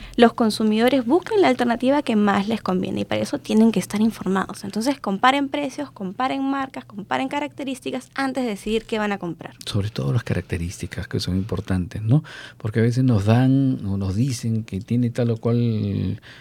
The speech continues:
Speaker 2: eh, cualidad ese equipo cuando en realidad no la tiene.
Speaker 1: Claro, ¿no? Y hay cosas, bueno, y hay aparatos tecnológicos ya con X funciones especiales,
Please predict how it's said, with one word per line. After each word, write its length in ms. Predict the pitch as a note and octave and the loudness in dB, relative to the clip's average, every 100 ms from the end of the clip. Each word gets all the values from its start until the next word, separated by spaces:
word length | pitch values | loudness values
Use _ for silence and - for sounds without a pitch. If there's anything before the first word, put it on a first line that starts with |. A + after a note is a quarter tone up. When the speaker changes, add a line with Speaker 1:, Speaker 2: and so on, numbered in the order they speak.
| - - | -14 -8
Speaker 2:
eh, 100 | A2+ | 4
cualidad 580 | A2 G2+ G#2 D#3 C#3 | 6 8 6 6 6
ese 160 | G#2 G#2+ | 2 -4
equipo 300 | G#2 A2 A2 | -4 -2 -2
cuando 220 | A#2 G2+ | 0 -2
en 60 | E2+ | -4
realidad 260 | E2+ D#2+ | -6 -4
no 100 | E2+ | -4
la 80 | E2 | -4
tiene. 320 | - G#2+ G#2 - - - | -2 -2 -2 -12 -18 -10
Speaker 1:
Claro, 400 | C4 F4 A#3 G#3+ | -6 -4 0 2
¿no? 200 | C#4 C4 | 2 2
Y 100 | G3+ | 0
hay 120 | F#3+ | -4
cosas, 320 | - G#3 A#3+ - | -10 -10 -10 -4
bueno, 200 | G3 - | -4 -2
y 100 | G3 F3+ | -6 -4
hay 120 | F#3+ | -4
aparatos 440 | G#3 G3 - B3+ | 0 0 2 -4
tecnológicos 560 | - G#3 F#3 G#3+ - G3 | -2 0 2 0 0 -2
ya 120 | G3+ | -2
con 200 | A#3 A3 - - - - - | -2 -2 -6 -18 -20 -20 -2
X 440 | C4 C4+ C#4 - - - - - | 0 0 -2 -4 -12 -20 -20 -8
funciones 640 | - A3+ A3 B3+ C4 C#4 | 2 2 4 4 4 2
especiales, 800 | C4+ - F#3 E3 G3 D#3 E3 - | 0 -4 -6 -2 -2 -2 -8 -14